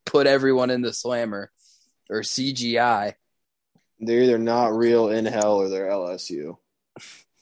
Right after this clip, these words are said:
Speaker 1: I guess I can respect that. Te-, Texas and C G I feels wrong.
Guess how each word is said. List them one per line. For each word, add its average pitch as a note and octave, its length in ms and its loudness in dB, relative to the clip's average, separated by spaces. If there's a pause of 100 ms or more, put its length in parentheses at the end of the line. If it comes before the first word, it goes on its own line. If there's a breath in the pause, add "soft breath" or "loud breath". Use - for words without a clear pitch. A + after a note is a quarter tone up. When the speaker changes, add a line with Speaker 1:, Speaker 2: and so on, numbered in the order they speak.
(1700)
Speaker 1:
I G#2 120 -6
guess B2 260 -2
I C3 80 2
can A#2+ 140 -6
respect A2 480 -4
that. G#2+ 240 -2 (760 soft breath)
Te-, - 140 0 (200)
Texas F3+ 520 0
and C#3 120 -2
C D3 200 0
G B2+ 180 -2
I A#2 160 2
feels A2 320 -8
wrong. F#2+ 440 -6